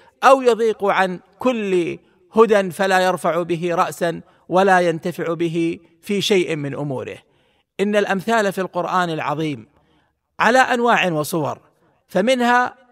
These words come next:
أمثال جاء فيها التصريح بلفظ المثل أو ما يدل على التشبيه، ومنها أمثال كامنة،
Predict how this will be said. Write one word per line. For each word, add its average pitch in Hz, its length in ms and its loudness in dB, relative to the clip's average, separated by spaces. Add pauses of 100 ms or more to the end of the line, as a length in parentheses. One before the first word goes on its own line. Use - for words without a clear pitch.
أمثال 247 720 0 (220)
جاء 226 600 0 (480)
فيها 226 340 -2
التصريح 226 840 0 (400)
بلفظ 214 400 6
المثل 214 580 0 (400)
أو 226 120 6
ما 262 240 2
يدل 220 360 0
على 175 220 2
التشبيه، 147 580 -6 (520)
ومنها 208 600 -2 (260)
أمثال 220 520 -2
كامنة، 190 560 0